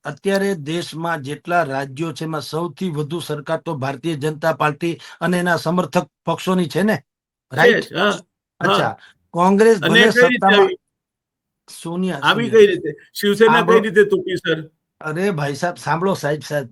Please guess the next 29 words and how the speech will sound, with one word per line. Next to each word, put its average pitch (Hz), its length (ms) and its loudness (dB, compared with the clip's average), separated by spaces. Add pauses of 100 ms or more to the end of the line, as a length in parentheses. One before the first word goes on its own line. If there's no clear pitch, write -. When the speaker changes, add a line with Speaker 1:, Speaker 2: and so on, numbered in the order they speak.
Speaker 1:
પ્લીઝ 165 200 -4
સર, 139 300 -10
Speaker 2:
જી. 190 260 2 (160)
Speaker 1:
કે 240 220 -2
ઈ 254 180 4
સત-, - 460 -4 (100)
હવે 190 220 4 (520)
પેલા 208 300 4
લોકો 226 420 2
કોંગ્રેસ 196 540 2
ભલે 185 200 0
અત્યારે 226 400 2
સત્તામાં 185 520 0
નથી, 151 360 -6 (220)
એક 196 140 0
જમાનામાં 196 560 2
હતી 220 220 -2
ને 202 60 -2
ભવિષ્યમાં 180 440 -2
કદાચ 196 260 -2
આવી 175 220 0
શકે, 196 260 -4
એટલે 208 160 0 (120)
આવડત 196 420 2
નથી 208 240 0
એવું 208 200 2
તો 202 100 -2
છે 196 220 -2
નહીં, 226 280 0